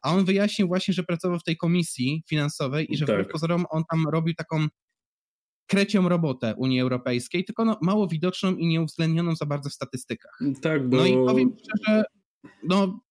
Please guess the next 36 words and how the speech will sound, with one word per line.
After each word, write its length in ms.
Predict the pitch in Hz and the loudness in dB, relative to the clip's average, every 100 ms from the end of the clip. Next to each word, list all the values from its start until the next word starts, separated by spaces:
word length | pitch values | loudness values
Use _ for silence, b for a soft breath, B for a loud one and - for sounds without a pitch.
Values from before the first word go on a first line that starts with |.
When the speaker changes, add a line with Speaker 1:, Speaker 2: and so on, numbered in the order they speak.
| - | -6
Speaker 1:
przyznam, 380 | - 196 196 185 | 0 2 4 2
że 80 | |
teraz 340 | 175 180 170 - | 2 2 0 0
cieple, 340 | 175 170 175 | -4 -2 -2
na-, 140 | 151 156 | -2 -2
znaczy 260 | 170 - | -4 -2
takim 220 | 175 - | -6 -4
serdeczniejszym 640 | 165 175 180 - 185 - 151 | -2 0 -2 0 0 0 -2
okiem 200 | 143 131 | -2 -2
na 80 | 127 | 0
niego 260 | 120 117 | 0 -2
zwyczajnie 400 | 117 123 123 110 | -6 -8 -6 -6
patrzę. 260 | - 98 135 | -6 -6 -2
Speaker 2:
Znaczy, 260 | 127 - 135 | 0 0 4
wiesz, 280 | 143 127 | 4 4
no, 200 | 131 127 | 2 2
nie 180 | 120 131 | 4 2
oszukujmy 500 | 123 - 139 135 123 | 0 0 2 4 4
się, 400 | - 117 110 98 90 | 2 0 0 -2 -6
jeśli 460 | 104 127 123 131 | -2 0 0 2
już 220 | 131 - | 2 2
zwracaliśmy 760 | 127 120 123 123 123 127 - 123 | 0 2 2 2 0 0 0 0
na 100 | 120 | 0
coś 240 | 117 117 | -2 -2
uwagę 320 | 123 117 113 113 | 0 0 0 0
w 20 | |
przypadku 520 | - - 113 - 123 | -2 -2 -4 -2 -4
Parlamentu 520 | 120 113 113 113 110 | -2 0 2 2 2
Europejskiego, 580 | 113 110 120 110 113 113 | 2 0 -2 -2 0 0
to 120 | 110 | 0
były 220 | 117 110 113 | 0 2 2
imby 300 | 110 107 107 | 2 2 2
Korwina 560 | 113 101 98 98 98 - - | 0 -2 0 -2 -6 -14 -6
albo 180 | 110 110 | -2 -2
Sośnierza. 500 | - 113 - 104 - - _ _ _ _ | -2 -4 -2 -4 -4 -10 _ _ _ _
Speaker 1:
Albo 180 | 139 139 | -4 -4